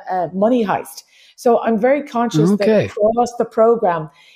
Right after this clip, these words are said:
Speaker 1: you know, the world has changed. We've got Jane
Speaker 2: Yes.
Speaker 1: Seymour, Nicolas Cage, but you also have, as I said, kind of wonderful films from, from, you know, new cultures that I think through the beauty of Netflix and beyond, we're now
Speaker 2: Yeah.
Speaker 1: more and more familiar with.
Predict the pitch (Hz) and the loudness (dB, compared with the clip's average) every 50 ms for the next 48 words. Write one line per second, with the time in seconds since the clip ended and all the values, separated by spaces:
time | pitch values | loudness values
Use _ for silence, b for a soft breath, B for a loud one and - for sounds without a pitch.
0 | b b 226 220 214 208 196 208 - 226 214 196 214 220 226 233 226 208 - 208 | b b 0 2 2 2 0 0 -2 -2 0 2 2 4 4 4 2 0 -2 -6
1 | 185 - - - 208 214 226 220 208 170 147 147 - - 185 190 180 - 202 185 | -12 -10 -6 -4 -4 -2 -2 -4 -4 -6 -8 -10 -12 -8 -8 -8 -4 -2 -2 -4
2 | - - - - 185 160 151 143 127 - 185 185 185 185 180 175 170 180 185 - | -4 -4 -6 -2 0 0 0 0 -2 -4 -4 -4 -4 -2 -2 -2 -2 -2 0 0
3 | 190 180 185 - 202 185 185 180 - 202 180 156 180 190 190 196 208 196 - 196 | 0 -2 0 0 -2 -2 -2 -2 -4 -6 -6 -4 -2 0 2 0 0 0 -4 -6
4 | 170 175 160 170 185 175 - 180 175 - _ - 185 175 156 - _ _ _ _ | -6 -6 -6 -6 -8 -6 -2 -2 -4 -4 _ -10 -12 -12 -12 -14 _ _ _ _
5 | _ _ _ - 185 196 208 208 190 165 190 196 180 - - 196 185 180 180 175 | _ _ _ -6 -2 0 0 0 0 0 -2 -2 -2 -2 0 -2 0 0 -2 -4
6 | 175 - - 190 180 170 170 156 - _ - 180 175 170 160 - - 208 190 185 | -8 -8 -6 -6 -6 -6 -6 -10 -14 _ -8 -8 -8 -8 -8 -10 -8 -4 -4 -4
7 | 170 - 156 170 190 185 185 196 208 220 233 226 214 156 - - - 202 196 196 | -4 -4 -6 -6 -6 -4 -2 -2 0 0 0 -2 -4 -6 -8 -6 -4 -4 -4 -4
8 | - 185 175 165 165 - 170 170 165 165 180 180 175 - - 180 160 160 139 185 | -2 -2 -2 -2 -2 -2 -4 -4 -4 -4 -6 -8 -8 -8 -10 -10 -10 -10 -8 -6
9 | 190 185 - 170 160 - 170 175 180 190 - - 185 160 156 - - 165 147 170 | -8 -6 -6 -8 -10 -8 -4 -4 -4 -4 -4 -4 -4 -4 -4 -4 -6 -6 -2 2
10 | 170 165 175 180 170 135 123 131 - B B B B B B B 196 196 180 185 | 2 2 2 2 -2 -4 -6 -10 -18 B B B B B B B 0 0 2 2
11 | 180 180 156 151 143 - - 196 185 180 180 180 180 180 175 170 170 - 170 170 | 2 2 2 0 -2 -2 -2 0 2 2 2 2 2 2 2 2 0 -2 -4 -2
12 | 175 190 220 226 202 160 151 - - _ | 0 0 0 0 -2 -2 -4 -6 -8 _